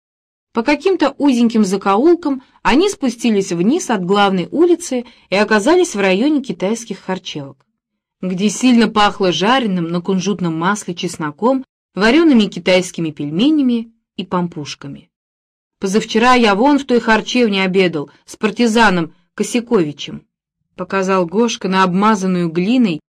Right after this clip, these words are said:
и неизвестно из чего выстроенную хибарку с подслеповатыми маленькими окнами. «Он меня хорошим обедом угостил,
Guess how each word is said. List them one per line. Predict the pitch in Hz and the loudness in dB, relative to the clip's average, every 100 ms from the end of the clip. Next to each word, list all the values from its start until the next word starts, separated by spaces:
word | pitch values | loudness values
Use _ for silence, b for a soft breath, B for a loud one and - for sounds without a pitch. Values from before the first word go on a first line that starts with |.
| _ | _
и | - 208 | -2 4
неизвестно | 233 220 214 254 233 214 | 4 4 2 2 2 2
из | 196 | 0
чего | - 214 196 | -4 -2 0
выстроенную | 175 220 220 185 180 175 165 | 0 -2 -2 -4 -2 -2 -4
хибарку | 165 156 240 277 233 226 B B | -6 -2 -2 0 -2 -4 B B
с | - | -8
подслеповатыми | 202 - 190 170 165 170 254 240 196 | -6 -4 -6 -2 0 0 0 0 -2
маленькими | 180 185 180 175 185 190 | 0 -2 -2 -4 -6 -8
окнами. | 254 214 - 147 147 - _ _ _ _ | -6 -6 -6 -12 -12 -20 _ _ _ _
«Он | 226 330 | -2 2
меня | 311 254 | 4 2
хорошим | 262 240 233 262 - 220 | 2 2 2 0 0 0
обедом | 185 208 233 226 | 2 2 2 0
угостил, | 214 208 - 214 202 | 0 -4 -6 -6 -6